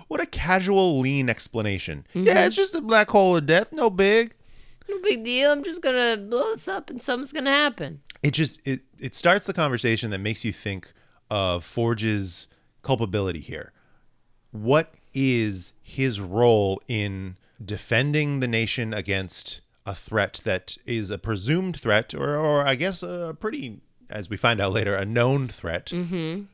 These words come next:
Speaker 1: but that we've already engaged in, in different ways that have led them to know, hey, X-Men, mutants, everyone are our opposers?
Speaker 2: This is definitely one of those places where there is a line that is very blurry.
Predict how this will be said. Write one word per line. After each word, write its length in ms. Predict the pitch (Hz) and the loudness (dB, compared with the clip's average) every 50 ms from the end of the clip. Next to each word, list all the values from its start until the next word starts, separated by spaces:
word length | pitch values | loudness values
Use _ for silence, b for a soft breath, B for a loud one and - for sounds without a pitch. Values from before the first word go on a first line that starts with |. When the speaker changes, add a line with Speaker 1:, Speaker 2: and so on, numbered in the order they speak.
| _ _ _ _ _ _ _ - | _ _ _ _ _ _ _ -14
Speaker 1:
but 220 | 113 101 135 127 - | -4 -2 -2 0 2
that 160 | - - - | 0 0 2
we've 160 | 127 123 113 | 2 2 4
already 380 | 131 139 156 165 151 147 135 127 | 6 6 6 6 6 2 0 0
engaged 640 | 123 123 113 95 120 135 165 175 160 113 98 - | -2 -4 0 2 4 4 4 2 -2 -4 -6 -4
in, 240 | 120 107 104 104 101 - | -4 -4 -4 -4 -8 -8
in 100 | - 104 | -8 -2
different 320 | 98 110 - - 104 92 98 | -2 -2 0 -2 -4 -4 -2
ways 500 | 92 120 151 170 160 123 110 107 95 - | 2 2 2 4 4 2 2 0 0 -2
that 180 | 107 98 - _ - | -4 -4 -4 _ -10
have 400 | - 101 98 90 82 - - - _ _ - | -6 -4 -4 -4 -6 -10 -20 -20 _ _ -12
led 380 | 92 90 107 135 175 160 131 | -4 0 2 2 2 2 0
them 260 | 113 101 95 95 98 98 | 0 0 0 -2 -6 -10
to 480 | - - 107 98 95 92 92 90 90 - | -8 -6 -4 -4 -4 -4 -4 -6 -8 -10
know, 600 | 98 92 95 98 101 127 147 135 110 107 107 101 107 | -10 -8 -4 -2 -2 0 0 0 0 -2 -2 -4 -4
hey, 280 | 123 151 147 101 92 - | -2 -2 0 -2 -2 -4
X-Men, 580 | 101 110 - - 123 107 107 104 101 101 98 - _ | -4 -6 -4 -2 -4 -4 -2 -4 -6 -8 -10 -12 _
mutants, 540 | - 101 117 127 123 110 107 - - - - - - | -8 -6 -6 -6 -6 -8 -12 -12 -12 -12 -12 -12 -12
everyone 580 | 92 101 110 113 110 101 98 95 98 98 95 - - | -8 -4 -2 -2 0 0 0 0 -2 -4 -8 -8 -4
are 160 | 98 95 92 | -2 0 2
our 200 | 90 92 92 90 | 2 2 2 0
opposers? 560 | 90 - 123 127 120 - - 69 - - - - | 0 0 -2 -2 -2 -4 -8 -14 -14 -16 -8 -2
Speaker 2:
This 260 | 311 349 330 - - | -2 -2 0 0 -2
is 140 | 349 320 269 | -4 -4 -4
definitely 680 | - - 247 247 - - 277 254 226 170 240 233 226 | 2 2 2 2 2 0 -4 -4 -2 -2 -2 -2 -2
one 240 | 220 208 202 196 190 | -2 0 -2 0 0
of 140 | 190 180 180 | -2 -2 0
those 240 | 185 175 175 - | 0 0 0 -2
places 580 | - - 175 160 160 - - 170 170 160 165 170 | -4 -4 -2 -2 -2 -2 -4 -6 -6 -6 -8 -6
where 480 | 156 156 156 156 147 143 139 139 - - _ _ _ - 160 _ _ - | -4 -2 -2 0 0 0 -2 -2 -4 -8 _ _ _ -20 -20 _ _ 4
there 280 | 190 190 202 196 185 | 6 8 8 8 8
is 200 | 185 185 170 180 | 8 6 4 2
a 80 | 175 160 | 0 0
line 840 | 160 151 151 147 139 143 147 151 151 160 165 175 185 202 214 214 - _ _ _ _ _ _ _ - | 0 -2 -4 -2 -2 -2 -2 -2 -2 -2 -2 -2 -2 -4 -6 -6 -10 _ _ _ _ _ _ _ -6
that 220 | 165 175 175 170 | 0 2 4 4
is 200 | 165 165 160 160 | 4 2 0 0
very 420 | 160 156 160 143 147 156 156 147 156 | -6 -4 -4 -2 -2 0 0 -2 -2
blurry. 720 | 151 151 139 143 143 135 104 82 58 50 - - 143 | -4 -6 -6 -6 -4 -4 -4 -6 -8 -10 -14 -16 -18